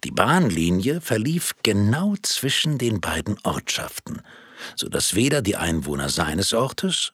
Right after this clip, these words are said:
noch die Bewohner der am Fluss gelegenen Nachbargemeinde den Bahnhof ihr eigen nennen konnten.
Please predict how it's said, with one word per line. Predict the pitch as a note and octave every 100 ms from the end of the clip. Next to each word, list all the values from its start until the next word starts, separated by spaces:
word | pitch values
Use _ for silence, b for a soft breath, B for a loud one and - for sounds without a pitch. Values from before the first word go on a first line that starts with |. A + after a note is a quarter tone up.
| -
noch | A2+ F#2
die | - B2
Bewohner | G#2+ D#2 F2+ B2+ D3+
der | A#2+ A2 D#2+
am | D2+
Fluss | - B2 C#3+ -
gelegenen | D2+ D#2 D#2+ E2 C#2
Nachbargemeinde | F2 G2 - D#2+ E2 F#2 G2 G#2+ B2+ B B B -
den | A2+ A2 G#2
Bahnhof | G2 G#2 G2+ G#2 A#2 - G#2+
ihr | A2+ -
eigen | C3+ G2 D2+ C2+
nennen | C2 C2 B1
konnten. | C2 A#1+ - A1+